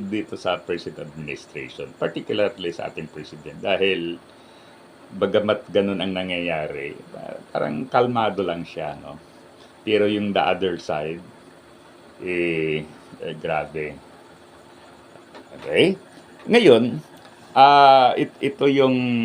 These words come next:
kwan natin, ano, it-, ito, ito yung, ah, masasabi natin. Para sa mga Duterte, dapat wag kayong masyadong,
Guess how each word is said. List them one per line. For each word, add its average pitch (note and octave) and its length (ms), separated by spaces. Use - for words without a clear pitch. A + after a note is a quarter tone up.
kwan G#2+ 240
natin, F2 480
ano, D2 320
it-, - 160
ito, - 240
ito G2+ 400
yung, F2+ 640
ah, D#2+ 800
masasabi E2 800
natin. D2 480
Para C3+ 400
sa - 160
mga C3 320
Duterte, F2+ 800
dapat G2 560
wag D3 160
kayong D3 320
masyadong, B2 760